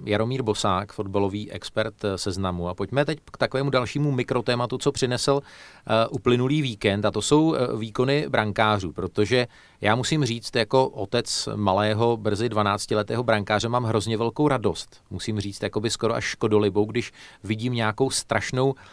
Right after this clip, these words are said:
minelu. Ang-, angličtina proto má nádherné slovo blunder, jako, eh, předvedl David De Gea v utkání, eh, v Goodison Parku, kdy měl asi dvacet pět vteřin na to, eh, rozmyslet si, co u-, udělá se zpětnou přihrávkou,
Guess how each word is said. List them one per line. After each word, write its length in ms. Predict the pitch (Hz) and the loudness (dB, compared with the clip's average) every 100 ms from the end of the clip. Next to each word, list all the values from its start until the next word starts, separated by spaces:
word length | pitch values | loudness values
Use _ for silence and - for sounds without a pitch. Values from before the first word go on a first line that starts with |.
| - _ | -20 _
minelu. 540 | 104 120 135 127 92 80 | 0 4 6 6 4 0
Ang-, 200 | 107 101 98 | -4 -4 -4
angličtina 540 | 107 101 - 117 107 | -2 -2 -2 -2 -2
proto 240 | 104 107 | -2 -2
má 140 | 110 104 | 2 2
nádherné 520 | 101 104 104 110 107 | 2 0 0 -2 -4
slovo 280 | - 107 113 | -2 -2 2
blunder, 400 | 110 98 98 98 | 4 2 2 0
jako, 300 | 104 - 107 - _ - | 0 -2 -6 -6 _ -8
eh, 40 | 110 | -6
předvedl 440 | - 98 104 110 | -2 0 0 0
David 280 | 101 107 101 | 0 0 0
De 120 | 113 | -4
Gea 260 | - 107 104 | 0 2 2
v 80 | |
utkání, 560 | 117 - 107 104 104 110 - - - | -2 0 2 2 0 -6 -10 -20 -8
eh, 260 | 104 110 113 | -4 -4 -4
v 100 | 104 | -4
Goodison 420 | 107 107 - 110 | 0 0 0 2
Parku, 340 | 110 98 98 | 6 4 4
kdy 160 | 110 104 | -2 -2
měl 200 | 104 104 | 0 0
asi 180 | 104 113 | -2 -2
dvacet 340 | 101 - 101 | -2 -2 -2
pět 180 | - 110 | -2 -4
vteřin 420 | - 107 107 110 | 0 0 2 0
na 100 | 107 | -2
to, 260 | 98 107 107 - - - | 0 0 0 -6 -12 -6
eh, 380 | 107 117 - | -4 -4 -2
rozmyslet 520 | 113 107 117 - - - | -2 0 -2 -2 -4 0
si, 160 | 147 | 0
co 180 | 143 127 | 2 0
u-, 40 | 117 - - - | 0 -6 -12 -8
udělá 340 | 123 117 113 123 | -4 2 4 4
se 120 | 135 | 0
zpětnou 400 | - 110 113 123 | 2 0 0 -4
přihrávkou, 680 | - 117 110 104 - 113 | 0 2 4 2 2 0